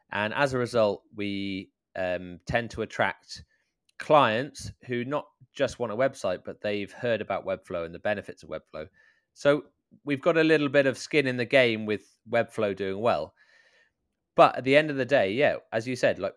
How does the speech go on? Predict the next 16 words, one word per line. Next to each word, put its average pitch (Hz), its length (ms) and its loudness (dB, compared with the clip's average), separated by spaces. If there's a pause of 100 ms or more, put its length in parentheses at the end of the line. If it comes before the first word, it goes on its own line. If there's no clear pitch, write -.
when, 131 440 0
when 131 220 -2
a 120 60 -2
client 120 360 -2
comes 120 280 -2
to 104 100 -4
us 92 180 -4
and 98 80 -10
goes, 90 300 -4 (880)
"Can 120 220 4
we 110 100 0
do 104 160 0
this?" 92 380 -2 (800)
And 104 120 -6
we 104 100 -4
say, 101 300 -2